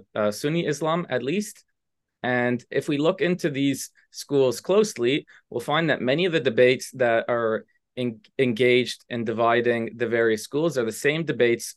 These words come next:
occurring in the Jewish community. And above and beyond the school that a person might belong to was this idea of philosophy that transcended loyalties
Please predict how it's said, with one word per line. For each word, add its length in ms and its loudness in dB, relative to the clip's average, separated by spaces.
occurring 420 -4
in 80 -4
the 80 -2
Jewish 320 0
community. 540 -6
And 280 0
above 320 4
and 160 2
beyond 580 0
the 80 -6
school 720 2
that 480 4
a 60 -4
person 540 -4
might 240 -2
belong 400 0
to 340 0
was 220 2
this 240 -4
idea 340 2
of 180 0
philosophy 960 0
that 200 0
transcended 600 0
loyalties 760 0